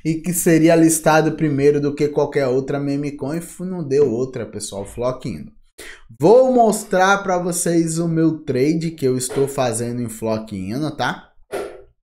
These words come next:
E onde eu vou estopar caso dê errado numa queda mais forte do Bitcoin. Então a gente tem que ter essa visão do preço como um todo, tá? E de todo o ecossistema Flock que vem crescendo cada vez mais.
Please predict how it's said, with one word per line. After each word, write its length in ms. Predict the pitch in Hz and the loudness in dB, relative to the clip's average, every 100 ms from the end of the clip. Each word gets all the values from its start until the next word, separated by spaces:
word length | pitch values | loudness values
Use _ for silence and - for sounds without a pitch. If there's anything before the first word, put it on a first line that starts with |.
| _ | _
E 140 | 127 123 | 0 2
onde 420 | 131 170 165 151 | 2 2 0 2
eu 220 | 143 143 | 4 4
vou 340 | 123 123 160 | 2 2 4
estopar 680 | 170 170 147 113 - 117 147 | 2 0 -4 -4 -4 -4 -4
caso 400 | - 127 135 131 | -2 -2 -2 -4
dê 140 | 107 120 | -6 -4
errado 440 | 110 117 131 127 | -2 -2 -2 -4
numa 280 | 120 123 123 | -4 -4 -6
queda 320 | - 120 117 | -6 -4 -4
mais 320 | 117 113 113 | -6 -6 -6
forte 380 | - 113 113 110 | -6 -4 -4 -4
do 120 | 110 | -6
Bitcoin. 800 | 107 110 110 - - 110 139 170 175 _ _ _ _ _ _ _ - | -4 -4 -6 -10 -8 -4 -2 -4 -8 _ _ _ _ _ _ _ -2
Então 140 | 175 | 2
a 80 | 185 | 2
gente 300 | 180 185 - | 2 -2 -4
tem 180 | - 175 | -4 -2
que 140 | 185 | -2
ter 340 | 170 165 165 160 | 0 2 4 6
essa 420 | 156 208 214 196 | 6 4 2 0
visão 640 | 185 160 131 113 135 165 | 0 0 0 0 2 2
do 300 | 160 147 143 | 4 2 2
preço 560 | - 127 143 196 196 156 | 2 4 6 4 2 -2
como 260 | 143 135 131 | -2 -2 0
um 160 | 110 | -2
todo, 460 | 110 131 190 160 - | 0 2 2 0 -2
tá? 220 | 151 170 | -4 -4
E 80 | 202 | -6
de 160 | 202 | -8
todo 280 | 208 185 208 | -6 -4 -2
o 40 | 196 | -2
ecossistema 760 | 180 202 - - - 190 208 | -4 -6 -8 -12 -8 -8 -8
Flock 520 | 196 - 147 180 180 | -10 -4 -2 -2 -4
que 160 | 160 147 | -8 -8
vem 180 | 135 156 | -6 -6
crescendo 720 | 165 160 151 - 131 147 151 | -4 -2 -2 -4 -6 -8 -10
cada 380 | - 127 139 139 | -6 -4 -2 -4
vez 400 | 123 139 135 - | -2 -2 -4 -6
mais. 580 | 98 101 90 90 - | -6 -6 -6 -8 -14